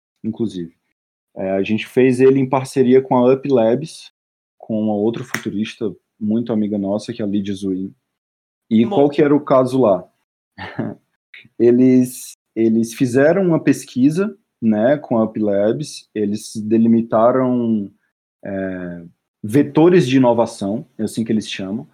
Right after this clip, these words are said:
Speaker 1: Então, eles entenderam, através das pesquisas, que eles precisavam criar vetores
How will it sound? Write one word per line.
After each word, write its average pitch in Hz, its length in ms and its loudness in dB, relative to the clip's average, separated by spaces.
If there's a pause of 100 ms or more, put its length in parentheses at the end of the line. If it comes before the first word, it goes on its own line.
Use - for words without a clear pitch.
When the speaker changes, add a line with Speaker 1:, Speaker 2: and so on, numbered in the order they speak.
(280)
Speaker 1:
Então, 113 300 2
eles 123 260 4
entenderam, 131 680 4
através 135 440 2
das 156 160 0
pesquisas, 143 720 -2
que - 80 -2
eles 139 200 2
precisavam 139 520 0
criar 143 520 4 (240)
vetores 165 880 2